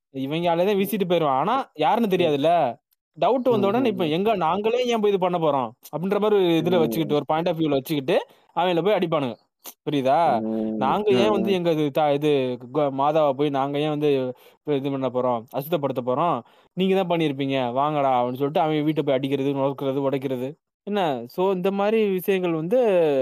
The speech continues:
Speaker 1: வடக்குல வந்து ச-, ரொம்ப
Speaker 2: அங்க, அங்க
Speaker 1: சகஜமான
Speaker 2: அடி வாங்கி, அடி வாங்கி அவனுங்களும் சும்மா எல்லாம் இருக்க மாட்டானுங்க. அவனுங்களும் திருப்பி அடிப்பானுங்க உடனே. இப்ப நான் வந்து, அஹ்,
Speaker 1: ஜாவா
Speaker 2: இங்க
Speaker 1: மாதிரி,
Speaker 2: நான் பேங்-,
Speaker 1: ஜாவா மாதிரி ஆ-, ஜாவா மாதிரி ஆட்கள்லாம் வந்து
Speaker 2: ம்.
Speaker 1: டப்புன்னு ஒரு டிஃபன் பாக்ஸ்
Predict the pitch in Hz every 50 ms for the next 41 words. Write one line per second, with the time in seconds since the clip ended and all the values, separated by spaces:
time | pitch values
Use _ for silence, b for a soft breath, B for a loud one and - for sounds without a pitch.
0 | 127 123 120 117 127 143 170 165 - 160 143 131 135 156 180 170 - 151 135 -
1 | 151 160 165 165 175 180 180 170 139 170 165 160 165 170 165 165 185 208 226 214
2 | 180 151 135 127 120 120 117 - 101 117 120 127 156 160 165 165 160 160 156 156
3 | 147 143 147 151 156 160 160 160 165 165 151 127 127 135 143 147 151 151 151 151
4 | 147 143 139 131 123 120 120 117 117 117 - - - 135 131 139 143 143 139 139
5 | 131 - - - 120 117 110 - 113 107 107 104 104 98 - _ _ - - 123
6 | 156 240 277 277 262 208 - 196 196 196 196 - 196 185 165 151 139 139 143 143
7 | - 156 143 143 139 156 165 156 135 131 135 135 143 143 143 - B B B B
8 | B B B _ _ _ - 113 113 113 110 117 131 143 160 156 151 156 160 160
9 | - - - 117 113 110 - 175 - 190 185 180 175 170 175 180 185 175 147 117
10 | 117 123 123 139 156 170 170 170 170 175 180 170 156 151 147 123 127 127 139 143
11 | 156 156 156 156 156 147 143 143 - 151 143 143 151 156 156 143 147 151 135 135
12 | 139 143 143 - - 190 185 170 151 139 147 147 156 175 180 165 156 147 127 -